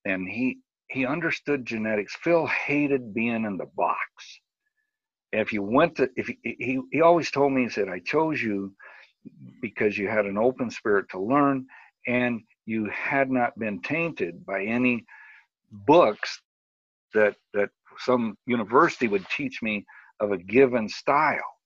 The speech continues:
He said, "I'm gonna take you and, and, and shape you the way I want you."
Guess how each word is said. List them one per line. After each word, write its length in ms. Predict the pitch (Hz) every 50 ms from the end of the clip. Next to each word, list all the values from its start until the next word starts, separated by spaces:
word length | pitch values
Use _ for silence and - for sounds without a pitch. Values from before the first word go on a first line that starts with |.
| _ _
He 100 | 117 113
said, 240 | 101 110 123 117 113
"I'm 240 | 123 131 143 143 143
gonna 180 | 143 135 120
take 360 | 104 - 135 120 110 101 -
you 200 | 101 98 95 92 - - - - - - - - _ _ _ _ _ -
and, 160 | 110 107 98 -
and, 200 | 104 95 98 95 - _ _ _ _ _ _ _ _ _ _ _ _ _ _ _ _ _ _ _ _ _ _ -
and 120 | 104 95
shape 340 | 92 - - 120 113 107 - -
you 80 | 110 101
the 100 | 104 92
way 200 | 87 95 98 101
I 140 | 110 120
want 340 | 113 92 82 80 - - -
you." 120 | - -